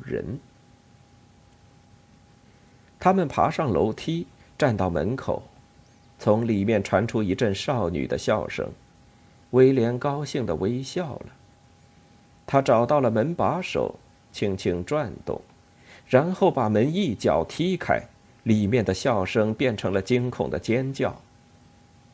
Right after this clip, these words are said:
房间里的景象构成了一幅漂亮的图画。阿莲娜和她的弟弟理查正坐在壁炉旁的一张小桌边，玩着什么纸板游戏。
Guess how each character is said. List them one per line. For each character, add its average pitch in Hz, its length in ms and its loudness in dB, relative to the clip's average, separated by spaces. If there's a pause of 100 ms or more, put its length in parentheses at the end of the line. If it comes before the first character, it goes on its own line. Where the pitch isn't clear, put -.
(1160)
房 165 260 2
间 233 220 0
里 127 80 0
的 95 140 2
景 82 320 -2
象 95 340 -2
构 113 220 2
成 95 180 -2
了 107 80 -2
一 101 160 -2
幅 - 180 -2
漂 143 360 -4
亮 82 120 -2
的 - 120 -6
图 - 260 -2
画。 64 260 -2 (600)
阿 110 160 4
莲 104 200 2
娜 104 200 2
和 92 180 0
她 104 140 0
的 101 100 0
弟 104 180 -2
弟 85 140 -2
理 78 220 0
查 71 340 0 (180)
正 147 240 2
坐 127 160 2
在 104 140 2
壁 127 180 -2
炉 95 140 2
旁 117 220 0
的 127 80 0
一 117 120 0
张 110 220 -2
小 - 260 0
桌 139 300 -2
边， 65 260 -4 (300)
玩 120 220 2
着 139 100 0
什 104 180 0
么 117 200 2
纸 131 240 -4
板 73 260 -2
游 65 240 -2
戏。 - 320 -10